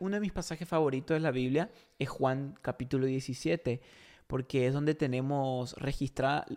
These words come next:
la oración más larga que Jesús hizo, ¿verdad? Es la que, única que tenemos registrada tan larga.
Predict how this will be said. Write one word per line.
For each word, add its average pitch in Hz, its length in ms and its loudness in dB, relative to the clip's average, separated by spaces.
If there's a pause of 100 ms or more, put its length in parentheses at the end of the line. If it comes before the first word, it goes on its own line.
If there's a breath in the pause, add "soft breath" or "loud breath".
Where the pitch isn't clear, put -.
(120)
la 131 160 4
oración 131 500 0
más 139 240 0
larga 131 380 0
que 123 140 -6
Jesús 123 340 -6
hizo, 110 260 -4
¿verdad? 120 260 -6 (320)
Es - 200 -4
la 131 100 -2
que, 123 140 -4
única 131 320 -2
que 143 100 -2
tenemos 127 260 0
registrada 117 520 0
tan 117 200 -2
larga. 107 360 0